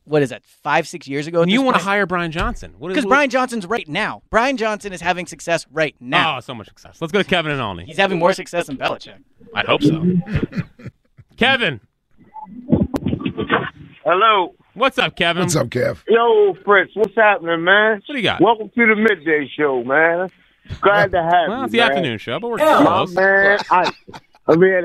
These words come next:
Speaker 3: the afternoon show. Hey, Ike, what's happening, bro?
Speaker 4: What's
Speaker 3: How
Speaker 4: up,
Speaker 3: are
Speaker 4: Kev?
Speaker 3: you?
Speaker 4: I'm good, bro.
Speaker 3: Hey, Ike.
Speaker 4: Yo.
Speaker 3: How about your man, Mufasa?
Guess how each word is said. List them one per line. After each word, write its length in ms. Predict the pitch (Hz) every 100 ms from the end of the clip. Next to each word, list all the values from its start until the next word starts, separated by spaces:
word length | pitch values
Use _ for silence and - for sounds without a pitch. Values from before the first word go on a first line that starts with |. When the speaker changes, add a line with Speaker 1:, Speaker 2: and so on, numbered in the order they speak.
| 175
Speaker 3:
the 40 |
afternoon 640 | 202 185 185 190 180 156 123
show. 280 | 151 131 98 - _ _ - _ -
Hey, 220 | 202 208 -
Ike, 200 | 240 190
what's 180 | 220 226
happening, 340 | 240 214 190 170
bro? 140 | 208
Speaker 4:
What's 200 | 226 202
Speaker 3:
How 80 | 208
Speaker 4:
up, 80 | 160 185
Speaker 3:
are 220 | 170 165
Speaker 4:
Kev? 60 |
Speaker 3:
you? 220 | - - -
Speaker 4:
I'm 160 | 202
good, 320 | 190 196 175 147
bro. 240 | 156 151 - _ _ _ _ _ -
Speaker 3:
Hey, 160 | 185 -
Ike. 320 | 202 175 143 - _
Speaker 4:
Yo. 300 | 151 175 160 - _
Speaker 3:
How 300 | - 226 240
about 420 | 196 208 202 -
your 140 | 190 190
man, 420 | 170 170 175 170
Mufasa? 840 | 160 170 151 135 131 - 85 78